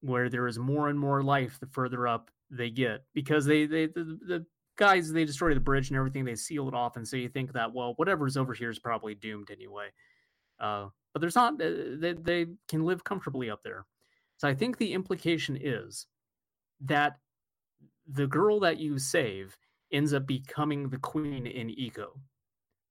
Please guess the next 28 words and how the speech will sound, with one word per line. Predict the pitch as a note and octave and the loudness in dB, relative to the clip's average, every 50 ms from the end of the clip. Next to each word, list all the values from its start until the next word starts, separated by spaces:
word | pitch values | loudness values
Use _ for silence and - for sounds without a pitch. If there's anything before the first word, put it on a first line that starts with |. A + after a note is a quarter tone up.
| _ _ _ _ _ _ _ _ _ _ _ _ _ - | _ _ _ _ _ _ _ _ _ _ _ _ _ -4
That | C3+ C3+ C3 C3 B2+ | 2 4 4 4 2
for | - C#3 C#3 | 2 0 2
whatever | C3 C3+ C#3 F3 F#3+ F3+ F3+ | 4 4 6 6 4 4 4
reason, | D#3+ D#3 D#3 D#3 C#3+ D3 C#3+ C#3 | 6 6 6 6 6 4 0 -2
her | C3 - E3 D#3+ D3+ | 0 2 2 2 2
getting | C3+ D3+ C#3+ C#3+ C#3+ C#3+ | 2 0 0 0 0 0
revived | C3 B2+ A#2+ B2+ B2+ B2+ B2+ B2 G#2+ | 0 0 2 4 4 4 4 2 -2
just | - C#3+ C3 C3+ C#3 | -4 -6 -6 -4 0
gives | C3+ C3+ C3 C3 - | 0 0 0 0 0
her, | D3 B2+ B2+ | 0 0 2
like, | B2 B2 A#2+ | 0 -2 -2
eternal | A#2+ B2 - - - C#3 B2+ B2 A#2 A2+ | -2 -6 -8 -2 0 2 2 2 0 0
life, | A#2 A2 G#2+ G#2+ G#2+ - C3+ - | 0 0 0 0 -2 -4 -8 -8
and | C3+ B2 - | -8 -4 2
that | B2+ A#2 A#2 | 2 2 4
as | - B2 A#2+ A#2+ | 4 0 0 0
time | - - - C#3 C#3+ D3+ | -4 -4 -2 0 0 2
marches | C#3 C3 B2+ B2+ - - B2 G#2+ | 2 2 0 0 0 -4 -6 -4
on, | A2+ A#2+ B2+ B2 B2 A#2 | -2 -2 -2 -2 -2 -4
she | - - A#2+ A#2 A2+ | -8 -8 -8 -8 -8
becomes | A2+ A#2 C3 C3 - B2 A#2+ A#2+ A#2 A2 | -8 -8 -10 -8 -6 -6 -6 -4 -6 -8
more | G#2+ A#2+ B2 B2 B2 A#2+ A#2+ | -6 -6 -4 -2 -2 -2 -2
and | - - A#2+ A2+ A2+ | -2 -4 -8 -6 -6
more, | A2+ A#2 A#2 A#2 A#2+ A#2 A2+ A2+ A2 G#2+ G2+ - | -6 -4 -4 -4 -2 0 0 0 0 -2 -4 -8
like, | A#2+ A2 G#2+ G#2+ G#2+ - _ _ _ _ _ _ _ _ _ _ | -8 -8 -8 -8 -10 -14 _ _ _ _ _ _ _ _ _ _
corrupted | - - B2 A#2+ C3 C3 C3 C3+ - - C3 B2 A#2 A#2 A#2 A2+ A#2+ - - _ _ _ _ _ _ _ - | -10 -6 0 4 4 4 4 2 -2 -4 -2 0 -2 -2 -4 -6 -10 -14 -14 _ _ _ _ _ _ _ -4
and, | A#2 A2+ A2+ A2 A2 A2 G2+ - - - | -2 -2 0 -2 -2 -4 -8 -12 -14 -12
like, | C3+ A#2+ A2 G#2+ G#2 F#2+ - | -6 -4 -4 -4 -6 -8 -12